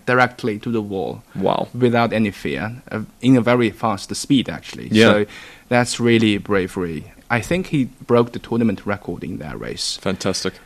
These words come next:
Speaker 1: And another highlighting moment for me was on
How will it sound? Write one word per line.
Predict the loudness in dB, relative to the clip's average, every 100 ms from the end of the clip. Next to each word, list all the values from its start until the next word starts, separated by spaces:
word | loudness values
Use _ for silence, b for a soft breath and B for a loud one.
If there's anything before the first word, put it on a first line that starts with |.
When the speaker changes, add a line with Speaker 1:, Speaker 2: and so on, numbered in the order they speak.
| b
Speaker 1:
And | 2 4 6
another | 6 6 6 6 8 6 6
highlighting | 4 4 4 2
moment | 4 4 2 2
for | 0
me | 0 2 2 2 0
was | 0 -2 0
on | 0 0 -4